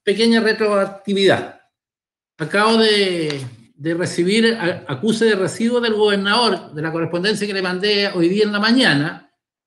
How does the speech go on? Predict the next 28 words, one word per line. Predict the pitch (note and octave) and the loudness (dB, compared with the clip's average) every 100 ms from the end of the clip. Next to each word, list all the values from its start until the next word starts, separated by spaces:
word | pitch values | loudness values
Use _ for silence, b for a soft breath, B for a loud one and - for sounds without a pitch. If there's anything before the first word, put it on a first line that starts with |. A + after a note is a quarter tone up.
| _ _ _ | _ _ _
donde | D3+ F3 | -2 2
él | G#3 | 2
me | F#3+ | 0
informa | - G#3 A3 G#3 | 2 2 2 2
también | G3+ G3+ G#3 | 2 2 2
de | G3+ F#3 | 2 0
que | F#3+ F#3 F#3 F3 E3 D3 - _ _ _ _ _ _ _ _ _ _ _ _ _ _ _ _ _ _ _ - | 2 4 4 4 0 -4 -12 _ _ _ _ _ _ _ _ _ _ _ _ _ _ _ _ _ _ _ 0
se | |
han | G3+ | 2
tomado | A#3 B3 B3 | 4 4 4
algunas | B3 B3 A3+ | 4 4 2
acciones | G#3 - C4+ C#4 | 0 0 2 2
y | |
al | B3 | 2
final | A3+ A#3 A3+ | 2 0 2
de | A3 | 0
cuentas | A#3 A3+ A3+ | 0 0 0
también | A3+ A#3 A3+ A3 | 0 2 4 2
me | |
informa | G#3 - G#3+ A#3+ A#3 | 0 -2 0 0 2
de | A3+ G#3+ | 2 2
que | G3+ F#3+ | 0 0
la | F#3+ F#3 | -2 -2
comuna | F#3+ G#3 A3 | -4 -4 -4
retrocederá | G#3 G3+ F#3+ F3+ F#3+ G3+ | -4 -4 -4 -2 -2 -2
a | |
fase | G3 F#3 F3+ | -4 -4 0
dos, | G3+ A#3 - - | 0 0 -4 -12